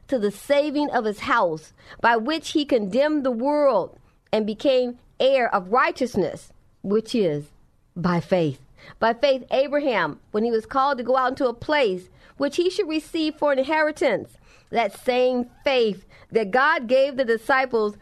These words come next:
lives in you. And once they were endued with power,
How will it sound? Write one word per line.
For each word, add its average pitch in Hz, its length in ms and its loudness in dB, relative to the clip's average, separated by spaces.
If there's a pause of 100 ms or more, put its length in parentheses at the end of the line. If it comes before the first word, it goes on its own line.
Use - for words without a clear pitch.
(160)
lives 254 560 0 (140)
in 254 320 2
you. 247 560 0 (460)
And 226 300 0
once 339 340 0
they 294 180 2
were 269 240 0
endued 233 720 -2
with 226 280 -2
power, 339 720 0